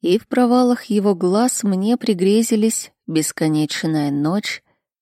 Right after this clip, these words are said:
искры костра и смутные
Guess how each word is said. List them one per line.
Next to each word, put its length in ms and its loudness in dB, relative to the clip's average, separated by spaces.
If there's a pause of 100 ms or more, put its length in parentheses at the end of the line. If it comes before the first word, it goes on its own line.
(100)
искры 500 -2
костра 720 -4 (220)
и 140 -2
смутные 840 -6